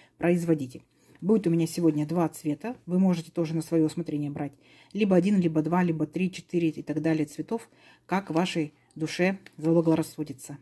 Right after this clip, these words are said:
Ну что, свяжем? Итак, давайте начнём с тёмненькой ниточки, с тёмно-коричневой. Вы начинаете их с любой, с какой захотите. Если коричневый цвет вам понравился, цвет получается семидесятый, а розовый, нежно-розовый цвет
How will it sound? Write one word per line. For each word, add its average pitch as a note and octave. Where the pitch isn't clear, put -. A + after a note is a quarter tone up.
Ну F#3
что, C3+
свяжем? G3+
Итак, D#3
давайте E3+
начнём D#3+
с -
тёмненькой D#3
ниточки, F3+
с -
тёмно-коричневой. F3
Вы -
начинаете E3
их D3
с -
любой, E3
с -
какой D#3
захотите. D#3
Если F#3
коричневый E3+
цвет D#3+
вам D3
понравился, G#3+
цвет G3
получается E3
семидесятый, D#3+
а E3
розовый, D#3+
нежно-розовый G#3+
цвет G#3